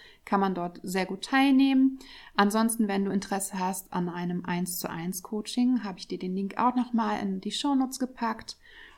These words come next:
Du kannst also gerne dich auch für ein eins zu eins Coaching bei mir melden. Ich habe verschiedene Coaching-Programme. Und wenn du Interesse hast,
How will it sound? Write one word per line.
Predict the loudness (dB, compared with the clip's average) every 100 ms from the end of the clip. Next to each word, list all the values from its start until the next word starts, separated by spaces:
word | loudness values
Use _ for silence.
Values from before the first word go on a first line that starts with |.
| _
Du | -16
kannst | -6 -4 -4 -8
also | -8 -6
gerne | -4 -4 -4
dich | -8 -12
auch | -10
für | -6
ein | -4 -4 -4
eins | -4 -4 -4
zu |
eins | -4 -4 -4
Coaching | -6 -4 -4
bei | -2
mir | -2 0
melden. | 0 2 2
Ich | -2
habe | -8
verschiedene | -10 -6 -4
Coaching-Programme. | -4 -4 -2 -4 -6 -8 -4 -2 -4 -6 _ _ _ _ _ _ -4 4
Und | 6 6
wenn | 4
du | 2
Interesse | -2 -2 -2 -2
hast, | -4 -6 -8